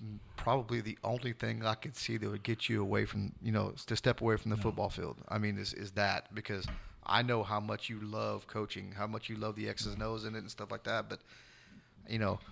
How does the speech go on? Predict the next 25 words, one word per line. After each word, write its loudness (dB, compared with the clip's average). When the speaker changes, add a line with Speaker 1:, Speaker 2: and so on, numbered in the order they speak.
Speaker 1:
that 10
and -6
I 0
get, 0
and -2
one 2
of 0
the 0
perks 4
is 0
you -4
got -2
to, -2
you -6
got 2
to 4
actually 2
watch 0
Texas 0
Tech 2
football. 2
You 2
Speaker 2:
Yeah, 10
Speaker 1:
know, 6
Speaker 2:
season 0